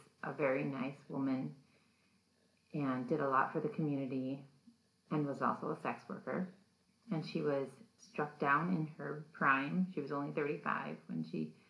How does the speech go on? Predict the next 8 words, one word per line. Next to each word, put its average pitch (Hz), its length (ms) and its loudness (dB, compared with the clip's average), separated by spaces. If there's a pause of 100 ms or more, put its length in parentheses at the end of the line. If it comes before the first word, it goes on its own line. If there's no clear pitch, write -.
(140)
was 160 140 -4 (200)
murdered. 165 460 0 (720)
And 160 540 2 (200)
this 170 180 0 (100)
man, 151 380 0
John, 147 580 2
was 143 220 -2 (320)
hanged 160 560 2